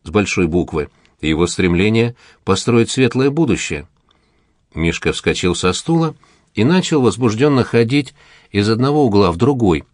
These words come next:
по кабинету друга, забрасывая его идеями.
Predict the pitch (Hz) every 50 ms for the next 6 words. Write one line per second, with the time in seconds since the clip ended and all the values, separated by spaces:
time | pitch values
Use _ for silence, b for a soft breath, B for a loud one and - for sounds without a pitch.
0 | _ _ _ _ 90 90 - 87 82 87 90 92 85 - 90 80 92 107 127 127
1 | 139 147 139 127 b b b b b b b - 92 92 123 131 127 127 135 139
2 | 127 - - 131 123 123 120 120 120 120 127 127 127 - 135 139 123 104 95 87
3 | 80 78 78 78 78 78